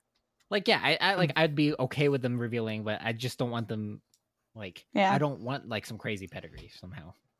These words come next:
Speaker 2: Yeah. I would like to see Rey meet her family in a way that's hopefully not overly forced. Like, if her parents are still alive, like, almost, um, a, uh, like, oh, I don't know, but, like, see some way of going back and getting the, like,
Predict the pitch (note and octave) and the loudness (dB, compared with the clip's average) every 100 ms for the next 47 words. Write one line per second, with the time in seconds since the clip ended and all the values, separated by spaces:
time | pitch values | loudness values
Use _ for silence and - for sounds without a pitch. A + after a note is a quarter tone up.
0 | - D#3+ - - _ - F#3 C#4 C#4 G3 | -8 -6 -6 -14 _ 4 6 8 6 8
1 | F#3+ F#3 - - F3 E3 G#3 F3 E3+ E3 | 6 6 -2 -8 -4 -2 2 2 4 2
2 | D3+ D#3+ C#3+ D3 D3 D3 D#3+ E3+ C#3 _ | 0 -4 -6 -8 -6 -6 -4 -6 -8 _
3 | - F3 D#3+ D#3 D3+ - - E3+ - E3 | -4 0 2 2 0 -4 -4 -4 0 0
4 | D3+ C#3+ - C#3 D3+ - - - - D3 | 2 2 0 -2 -4 -4 -4 -6 -4 -8
5 | - - _ - F#3 - F#3+ F#3+ E3+ E3 | -8 -14 _ 0 2 2 2 2 2 2
6 | E3 D#3+ E3+ - E3 C#3+ C3+ D3 E3 - | 4 2 0 2 2 4 4 4 2 -4
7 | _ _ _ _ - G3 G3 F#3 F#3+ F3+ | _ _ _ _ 2 6 8 10 8 6
8 | - - _ _ - F3 E3+ F3 F3+ G#3+ | 0 -8 _ _ -2 0 2 -2 -4 0
9 | F3+ E3 D#3+ D3+ D3 - _ _ _ _ | 2 4 2 0 -2 -8 _ _ _ _
10 | _ _ _ _ _ _ _ _ _ - | _ _ _ _ _ _ _ _ _ -6
11 | D3 B2+ - D#3 C3+ C3 D2+ - F3 G3 | -4 -2 0 2 2 2 0 -2 0 2
12 | F3+ - - G#3 - G3 F3 F3 F3 D3+ | 2 0 2 4 6 4 6 6 6 6
13 | E3+ F3 D#3+ D#3+ D#3 D#3 - E3 E3 F3+ | 6 6 6 8 6 4 4 6 8 8
14 | F3+ E3 F3 E3 D#3+ C#3+ - | 8 8 8 8 6 4 -2